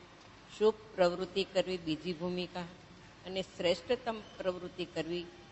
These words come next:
તે નિવૃત્તિની ત્રીજી ભૂમિકા. શ્રેષ્ઠતમ પ્રવૃત્તિ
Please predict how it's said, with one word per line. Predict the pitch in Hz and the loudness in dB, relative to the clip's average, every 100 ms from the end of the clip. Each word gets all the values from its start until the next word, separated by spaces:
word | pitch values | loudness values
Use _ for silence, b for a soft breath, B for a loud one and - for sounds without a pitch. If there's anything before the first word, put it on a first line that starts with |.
| - - | -8 0
તે | 202 | 2
નિવૃત્તિની | 190 175 175 175 170 170 180 | 2 -2 -2 -4 -4 -4 -6
ત્રીજી | - 170 151 | -2 -2 -2
ભૂમિકા. | 139 127 123 120 - - - - - - - - - - | -6 -8 -14 -16 -20 -20 -20 -20 -20 -20 -20 -20 -8 2
શ્રેષ્ઠતમ | 180 190 - 226 220 226 | 4 4 2 -2 -2 -6
પ્રવૃત્તિ | - 208 196 208 208 208 | 2 4 4 0 -4 -8